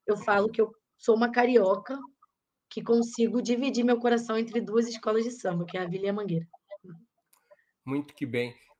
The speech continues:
Speaker 2: O, é, o que que é o Levante Popular da Juventude? O que que te atraiu pra esse movimento? Foi du-, foi durante as manifestações de dois mil e treze?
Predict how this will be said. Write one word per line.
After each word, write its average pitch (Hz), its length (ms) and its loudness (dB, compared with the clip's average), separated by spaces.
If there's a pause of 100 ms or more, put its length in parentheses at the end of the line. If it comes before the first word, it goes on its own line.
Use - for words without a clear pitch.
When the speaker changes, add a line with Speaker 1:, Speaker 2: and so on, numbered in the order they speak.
(120)
Speaker 2:
O, 311 160 -4 (440)
é, 214 300 2
o 254 80 -2
que - 260 -6
que 190 260 0
é 202 120 10
o 202 60 8
Levante 170 540 2
Popular 151 460 0
da 143 160 0
Juventude? 131 720 -4
O - 40 -8
que 202 180 -8
que - 100 -16
te - 120 -8
atraiu 160 600 2
pra 135 120 -4
esse 131 160 -8
movimento? 113 640 -8
Foi 185 200 0
du-, 127 320 -4 (120)
foi 170 120 -2
durante 151 380 4
as 131 80 -4
manifestações 131 960 -6 (300)
de 120 100 -6
dois 117 180 -4
mil 117 140 -4
e 113 40 -16
treze? 156 420 -8